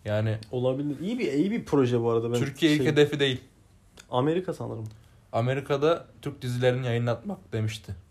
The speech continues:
Speaker 1: bir konuşmasında.
Speaker 2: Hmm. E iyi, mantıklıymış. Yatırımcı zaten. Acun Ilıcalı iyi bir yatırımcı yani.
Speaker 1: Yani.
Speaker 2: Medya patronundan ziyade iyi bir yatırımcı.
Speaker 1: Aynen, çok medya patronu gibi değil de
Speaker 2: Evet.
Speaker 1: daha çok yatırımcı. İş adamı.
Speaker 2: İyi salladık bugün de be.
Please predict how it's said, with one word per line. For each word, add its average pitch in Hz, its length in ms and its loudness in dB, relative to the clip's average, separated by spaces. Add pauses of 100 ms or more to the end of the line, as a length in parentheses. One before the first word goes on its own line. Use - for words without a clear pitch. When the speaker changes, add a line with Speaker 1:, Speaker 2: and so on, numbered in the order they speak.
Speaker 1:
bir 107 80 -8
konuşmasında. 98 680 -8
Speaker 2:
Hmm. 117 520 -4 (1120)
E 127 100 -6
iyi, 208 360 -2
mantıklıymış. 156 880 -6
Yatırımcı 233 500 0
zaten. 196 320 0
Acun 131 300 -2
Ilıcalı 147 280 0
iyi 147 120 -4
bir 147 60 -2
yatırımcı 147 480 -6
yani. 120 200 -8 (340)
Speaker 1:
Yani. 120 100 -2
Speaker 2:
Medya 135 280 6
patronundan 151 600 2
ziyade 147 260 0
iyi 151 120 0
bir 147 60 0
yatırımcı. 113 420 -4
Speaker 1:
Aynen, 117 280 0
çok 117 200 -8
medya 117 300 -2
patronu 123 340 2
gibi 123 220 -2
değil 165 280 -4
de 104 120 -6 (280)
Speaker 2:
Evet. 120 160 -8 (100)
Speaker 1:
daha 110 140 -4
çok 120 180 -10
yatırımcı. 107 560 -6 (640)
İş 131 160 -8
adamı. 95 260 -8 (240)
Speaker 2:
İyi 175 160 -6
salladık 123 560 -2
bugün 113 280 -4
de 104 140 -4
be. 131 40 -8